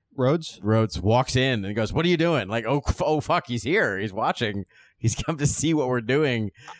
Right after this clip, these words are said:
Speaker 1: My reaction, like, in that moment when I was watching it last night was just, "Oh, thank God something interesting is happening so they can point to it and go, 'See, Rhodes, we're doing
Speaker 2: <laughs>
Speaker 1: interesting
Speaker 2: Yeah,
Speaker 1: things.'"
Speaker 2: exactly.
Speaker 1: As opposed to, like, if they were just sitting there with their thumbs up their asses, that'd be a weirder,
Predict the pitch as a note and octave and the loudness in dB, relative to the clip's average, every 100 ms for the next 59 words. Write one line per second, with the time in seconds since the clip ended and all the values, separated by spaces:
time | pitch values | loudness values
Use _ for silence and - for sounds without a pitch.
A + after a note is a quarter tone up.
0 | - D3+ G3 A3+ A3 - F#3 F3 - D#3 | -6 0 2 4 2 2 0 0 0 0
1 | D#3 C#3+ E3 D#3+ - C3+ C3 B2 C#3 D3+ | 2 2 2 2 -2 -2 0 2 2 0
2 | B2+ A#2 G#2+ E3 G3 - C3+ A#2+ C#3 - | 0 -2 0 0 0 2 2 2 2 2
3 | D#3 C#3+ C#3+ C#3+ C3+ C#3 B2 B2+ B2 B2 | 0 0 0 0 2 2 2 2 2 2
4 | B2 A#2 A#2 A2 - C3+ B2 B2 B2 D3+ | 2 2 2 0 0 0 2 0 2 2
5 | D3 C3+ C3 A#2+ - F3+ F#3 G#3 D#3 E3+ | 2 2 2 2 2 4 4 4 4 4
6 | F#3 F#3 E3+ E3+ C#3 G#3+ C3+ A#2+ C3 A2 | 4 4 2 2 4 4 4 2 -2 -2
7 | C3+ D3 B2+ G#2+ - C#3+ D#3 D#3+ F3 E3+ | 0 0 0 -6 -4 -2 0 2 2 2
8 | F3 D#3 D#3 E3+ E3 D3+ E3 D3+ C#3+ C3+ | 2 2 2 2 2 2 2 2 2 0
9 | B2+ D#3+ D#3 B2+ A#2 A#2+ A#2 A#2+ A#2+ B2+ | 0 0 0 0 2 2 2 -2 -2 -2
10 | C3 A#2 B2+ D#3 C#3 B2 | 0 0 2 2 4 4